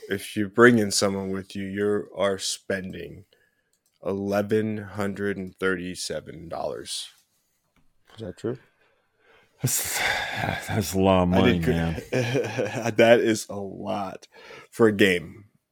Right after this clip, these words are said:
Speaker 1: For what,
Speaker 2: For a
Speaker 1: like,
Speaker 2: game.
Speaker 1: average s-, cost. So, like, if you're talking, like, lower bowl, end zone
Speaker 2: That's
Speaker 1: seats, how much you looking?
Speaker 2: Yeah, I think
Speaker 1: Eight hundred?
Speaker 2: that's what inflates the average price, right? Like, so, like,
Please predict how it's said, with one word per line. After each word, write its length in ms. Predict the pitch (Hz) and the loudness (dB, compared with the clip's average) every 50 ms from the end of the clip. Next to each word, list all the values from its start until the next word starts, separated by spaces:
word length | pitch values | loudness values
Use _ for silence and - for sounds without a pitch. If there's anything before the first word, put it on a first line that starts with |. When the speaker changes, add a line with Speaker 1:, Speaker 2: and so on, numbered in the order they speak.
| _ _ - | _ _ -8
Speaker 1:
For 400 | - - 120 113 110 113 - - - | 0 4 6 8 8 8 6 2 0
what, 160 | 113 117 117 | 2 4 6
Speaker 2:
For 160 | 110 113 110 | 8 6 6
a 40 | 104 | 6
Speaker 1:
like, 100 | 95 92 | 4 2
Speaker 2:
game. 120 | 87 82 78 | 2 4 6
Speaker 1:
average 460 | 117 120 120 113 110 101 98 - - | 8 8 8 8 6 2 0 -2 -6
s-, 160 | - - - - _ _ _ _ _ _ | -8 -8 -8 -10 _ _ _ _ _ _
cost. 340 | - 110 98 87 - - - | 0 0 2 2 0 -2 -2
So, 140 | - 113 98 | -2 -2 -2
like, 200 | 101 98 98 98 - _ - | -2 -4 -6 -8 -10 _ -6
if 180 | 107 117 - | -4 -4 -2
you're 100 | - 117 | -2 -4
talking, 420 | 107 - 110 107 101 - 104 101 101 | -2 -2 -2 -4 -4 -6 -8 -8 -8
like, 220 | 104 104 101 - | -10 -16 -16 -12
lower 300 | 107 104 104 107 110 110 | -10 -8 -6 -6 -6 -8
bowl, 420 | - - 113 117 127 135 135 131 _ _ _ _ _ _ - | -8 -8 -8 -8 -6 -8 -10 -14 _ _ _ _ _ _ -14
end 200 | - 113 107 107 | -12 -10 -10 -4
zone 80 | 107 123 | 4 8
Speaker 2:
That's 220 | 123 123 123 110 | 8 8 8 6
Speaker 1:
seats, 220 | - 123 123 120 - | 2 -6 -6 -6 -6
how 100 | - 110 | -6 -6
much 260 | 110 113 107 - - | -6 -6 -10 -10 -8
you 80 | 117 110 | -8 -6
looking? 360 | 110 107 - - 104 101 101 - _ _ _ _ _ _ _ _ _ _ _ _ _ _ _ _ _ _ _ _ _ _ _ _ _ _ _ _ _ _ _ _ | -6 -8 -8 -10 -14 -16 -16 -20 _ _ _ _ _ _ _ _ _ _ _ _ _ _ _ _ _ _ _ _ _ _ _ _ _ _ _ _ _ _ _ _
Speaker 2:
Yeah, 360 | - 123 113 135 131 120 104 101 | -4 0 6 10 10 12 12 12
I 80 | 110 | 12
think 180 | 110 131 131 117 | 10 8 8 10
Speaker 1:
Eight 60 | 123 | 12
hundred? 140 | 113 120 110 | 12 12 10
Speaker 2:
that's 120 | - - | 10 8
what 160 | 131 123 107 | 8 10 10
inflates 600 | 107 101 95 - - 113 110 101 98 - - - | 10 8 4 4 4 6 6 6 4 0 -4 -4
the 180 | - 107 101 92 | 0 2 4 4
average 420 | 87 85 82 - 85 85 - - | 4 4 2 0 -4 -6 -6 -2
price, 380 | - 98 - - 92 - - - | 2 2 2 2 -2 -8 -8 -4
right? 360 | 87 85 85 82 85 - - | -4 -2 -2 0 -2 -2 0
Like, 220 | - 87 90 92 - | 0 -2 -2 -2 -2
so, 180 | - 101 98 92 | 0 2 4 4
like, 400 | 90 92 92 98 87 85 - | 6 4 4 4 2 0 -6